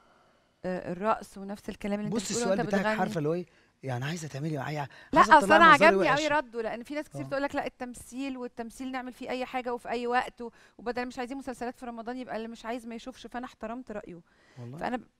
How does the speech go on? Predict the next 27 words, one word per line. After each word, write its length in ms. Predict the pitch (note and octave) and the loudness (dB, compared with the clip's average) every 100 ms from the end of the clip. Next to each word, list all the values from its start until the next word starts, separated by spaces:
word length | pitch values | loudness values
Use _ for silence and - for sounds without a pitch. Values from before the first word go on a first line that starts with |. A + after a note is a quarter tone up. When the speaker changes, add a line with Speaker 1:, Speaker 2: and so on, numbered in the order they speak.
| _ _ - | _ _ -4
Speaker 2:
انا 160 | D#3+ E3 | -2 -2
بصراحه 300 | - E3 D#3+ | -2 -4 -4
في 120 | C3+ | -8
رمضان 260 | B2 C#3 | -8 -8
ما 80 | D#3 | -8
بعملش 380 | B2+ C3 C#3+ - | -8 -8 -10 -12
استشوار 540 | B2+ - - C#3 E3 | -14 -14 -14 -12 -12
في 140 | - - | -12 -14
شعري 380 | D#3+ D#3+ F#3+ A3+ _ _ _ C3+ | -12 -10 -12 -14 _ _ _ -18
واكبره 400 | - A#2 C#3 D3 | -14 -10 -10 -8
حضرتك 480 | C3 D#3+ - F3 | -8 -8 -8 -10
وبقعد 360 | C3+ C3+ D#3+ D#3+ - A#2 | -8 -6 -6 -8 -10 -14
<laughs> 160 | - | -10
وبالليل 340 | C3+ C3 C#3+ D#3+ | -4 0 0 0
تلاقيني 260 | - D3+ | 0 -2
في 80 | D3 | -2
النيطات 560 | C3 B2 - D#3+ F3 D#3+ | -4 -6 -2 -2 -2 -8
و-، 100 | D3+ - E3 _ _ _ - - | -14 -14 -20 _ _ _ -20 -8
ما 60 | G3+ | -8
عايز 140 | A#3 | -6
حضرتك 320 | - D3 C#3+ | -8 -8 -8
بالظبط. 260 | B2 A2+ C4 | -10 -8 -8
Speaker 1:
سعد، 200 | C#4+ A#3 | -8 -10
انا 120 | A3+ | -10
بسالك 380 | A#3 - D4 D4 | -12 -12 -14 -12
سؤال 160 | A#3 | -14
بجد. 260 | G#3+ G3 | -16 -16